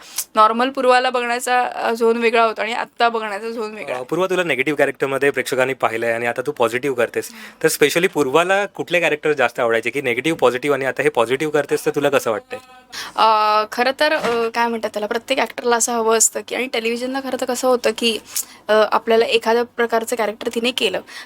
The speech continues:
Speaker 1: तर नंतर पण त्याच कॅरेक्टरसाठी मागणी होते की "अरे, तिने ते कॅरेक्टर खूप चांगलं केलं होतं, तिला तशाचसाठी बोलवा."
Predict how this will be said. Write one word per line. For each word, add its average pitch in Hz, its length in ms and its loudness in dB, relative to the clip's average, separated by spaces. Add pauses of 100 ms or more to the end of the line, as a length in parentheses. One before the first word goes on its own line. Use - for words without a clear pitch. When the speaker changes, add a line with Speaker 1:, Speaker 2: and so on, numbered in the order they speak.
(120)
Speaker 1:
तर 269 60 4
नंतर 262 340 4
पण 294 200 -2
त्याच 254 280 0
कॅरेक्टरसाठी 247 540 -4
मागणी 214 340 2
होते 208 260 0
की 226 160 2
"अरे, 226 200 4
तिने 240 220 2
ते 226 80 8
कॅरेक्टर 226 380 -2
खूप - 160 -14
चांगलं 214 240 -4
केलं 226 180 0
होतं, 240 220 2
तिला 277 220 4
तशाचसाठी 240 600 -2
बोलवा." 220 300 -4